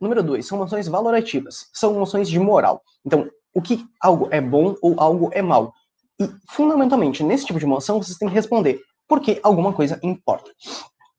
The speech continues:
Beleza. E o terceiro tipo de moção é a moção de agente. Então,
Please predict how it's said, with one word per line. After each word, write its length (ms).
Beleza. 420
E 80
o 60
terceiro 320
tipo 220
de 40
moção 400
é 60
a 60
moção 340
de 100
agente. 440
Então, 300